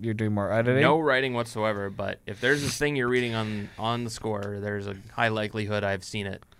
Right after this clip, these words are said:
Speaker 2: and fiddled with it a bit.
Speaker 1: Yeah. Um, we, we, we've, uh,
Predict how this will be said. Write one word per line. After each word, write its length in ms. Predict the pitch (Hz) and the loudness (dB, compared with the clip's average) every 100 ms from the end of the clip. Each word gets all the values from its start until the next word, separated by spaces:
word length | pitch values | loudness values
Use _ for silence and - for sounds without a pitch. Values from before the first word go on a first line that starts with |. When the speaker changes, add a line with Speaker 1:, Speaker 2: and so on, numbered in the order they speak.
| - _ - | -20 _ -10
Speaker 2:
and 420 | 101 98 98 92 - | -8 -6 -8 -10 -6
fiddled 300 | 113 101 95 | -4 -4 -4
with 100 | 98 | -4
it 100 | 95 | -4
a 60 | 98 | -6
bit. 160 | 95 _ - | -8 _ -2
Speaker 1:
Yeah. 280 | 117 104 - - - - - - | 2 4 2 -6 -20 -20 -14 2
Um, 520 | 131 139 139 139 127 - _ _ _ _ - | 8 10 10 8 4 -4 _ _ _ _ -6
we, 460 | 123 127 139 135 143 | 2 6 8 8 6
we, 140 | 139 131 135 | 2 -2 2
we've, 300 | 135 147 139 | 6 6 8
uh, 460 | 135 127 120 117 | 10 12 10 8